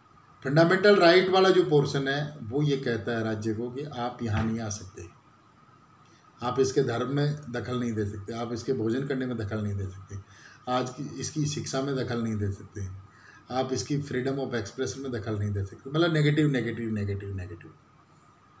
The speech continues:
जबकि directive principle वाला portion क्या कहता है कि आप ऐसा करिए, आप ऐसा करिए,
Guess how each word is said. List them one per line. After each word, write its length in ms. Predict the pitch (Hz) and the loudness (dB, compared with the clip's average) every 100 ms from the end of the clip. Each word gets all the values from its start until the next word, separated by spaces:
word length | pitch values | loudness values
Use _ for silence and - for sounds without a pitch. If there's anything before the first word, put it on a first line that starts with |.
| _ _ _ 117 | _ _ _ -2
जबकि 680 | 139 147 160 160 170 - - - | -2 4 8 8 8 2 -18 -12
directive 460 | 120 123 131 - 170 | -4 -2 2 4 6
principle 400 | 170 160 - 165 | 6 4 4 4
वाला 180 | 156 156 | 6 4
portion 360 | 151 139 - 147 | 4 0 0 0
क्या 120 | 143 | 2
कहता 240 | 135 120 | 0 -2
है 200 | 135 151 - - - - - - | -4 -4 -10 -18 -20 -20 -20 -4
कि 140 | 143 | -2
आप 420 | 131 123 120 - - - | 0 0 -2 -6 -12 -8
ऐसा 220 | 104 139 | -4 -4
करिए, 420 | 135 127 127 123 - - _ | -4 -6 -6 -12 -16 -20 _
आप 320 | 117 120 120 - | -10 -8 -10 -12
ऐसा 240 | 113 98 131 | -8 -6 -6
करिए, 360 | 131 131 127 | -6 -6 -8